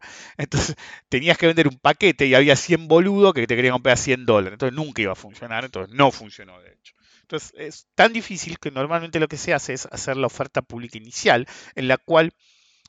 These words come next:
vendés una cierta cantidad de acciones pertenecientes a la compañía con derechos de suscripción para no licuar, y acto seguido, después de un tiempo prudente, porque hay un límite de tiempo, los tenedores anteriores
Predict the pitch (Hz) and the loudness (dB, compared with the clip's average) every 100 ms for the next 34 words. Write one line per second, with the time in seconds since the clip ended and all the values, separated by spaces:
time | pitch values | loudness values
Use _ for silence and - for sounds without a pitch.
0 | _ 131 160 175 226 214 185 - 202 196 | _ -2 -2 2 2 2 -4 0 0 2
1 | 180 160 147 156 156 151 147 127 - 190 | 0 -2 -8 -2 2 2 2 -2 -2 -2
2 | 156 156 - 120 - 107 - 190 170 156 | -2 -4 -10 -10 -10 -12 -10 -8 -8 -8
3 | 151 139 135 135 143 156 156 131 131 117 | -4 -4 -6 -10 -8 -8 -6 -8 -6 -10
4 | 110 113 147 - 127 113 - 104 - - | -6 -2 -2 -4 -10 -10 -10 -14 -14 -16
5 | 131 - 165 156 180 - 101 101 113 127 | -16 -8 -6 -8 _ -14 -14 -12 -10 -10
6 | - 156 147 - - - _ - 185 - | -4 -4 -4 -8 -20 -20 _ -6 -6 0
7 | 165 - 185 - 185 220 143 131 170 _ | 0 0 -6 -4 -6 -2 0 0 -2 _
8 | _ _ _ 110 95 170 175 165 143 160 | _ _ _ -14 -2 2 2 0 -2 -2
9 | 147 139 131 156 202 139 131 175 - - | -2 -6 -8 -2 2 2 0 -4 -4 -14
10 | 101 101 117 110 110 101 110 127 117 113 | -16 -10 -6 -6 -8 _ -12 -10 -8 -8
11 | 123 156 127 123 123 _ _ _ 123 156 | -8 -10 -12 -12 -18 _ _ _ 2 6
12 | 180 - _ 151 147 208 233 - _ _ | 6 4 _ -4 0 0 0 -6 _ _
13 | _ 135 131 131 - 135 165 262 233 98 | _ -2 -2 -6 -6 -6 0 6 8 6
14 | 95 95 - | 0 -12 -18